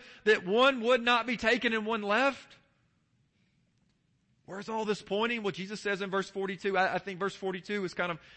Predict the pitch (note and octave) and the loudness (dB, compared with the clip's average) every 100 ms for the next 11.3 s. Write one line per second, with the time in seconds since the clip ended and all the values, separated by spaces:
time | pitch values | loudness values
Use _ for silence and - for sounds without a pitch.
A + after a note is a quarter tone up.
0 | - - G3+ G#3 - G3 F#3 F#3 G3+ F#3+ | -14 -6 -4 -6 -6 -6 -2 2 2 0
1 | - F#3+ F#3+ F3 D#3+ F#3 F#3 F#3 F#3 F3 | 0 -2 -2 -6 -6 -4 -4 -4 -6 -2
2 | F3+ F#3 F3 - D3 C#3+ C#3 - _ - | 0 0 -4 -10 -4 -4 -4 -10 _ -20
3 | _ _ _ _ _ _ _ _ _ C#3 | _ _ _ _ _ _ _ _ _ -2
4 | F3+ G#3 G3 D3 G#2+ _ _ _ _ _ | 0 0 -2 -8 -10 _ _ _ _ _
5 | _ _ _ - - - E3+ F#3 F#3+ F#3 | _ _ _ -14 -14 -4 -2 0 0 -2
6 | F3+ - C#3+ C3 C3+ D3 C3 G#2 - _ | -6 -10 -10 -10 -10 -10 -10 -12 -20 _
7 | _ _ - D3 A#2 C#3 C#3 C#3+ C3+ B2+ | _ _ -8 -6 -6 -6 -8 -8 -8 -8
8 | A#2 G#2+ G#2 - G2+ G2 F#2 F2+ F2+ - | -6 -6 -8 -10 -8 -8 -10 -14 -18 -20
9 | A2+ G#2+ G2+ - G#2+ G2+ G2 A#2 A2 - | -20 -14 -14 -12 -14 -14 -16 -20 -20 -20
10 | _ _ _ _ _ _ _ - C3+ A#2+ | _ _ _ _ _ _ _ -16 -14 -12
11 | G2+ F#2 | -12 -14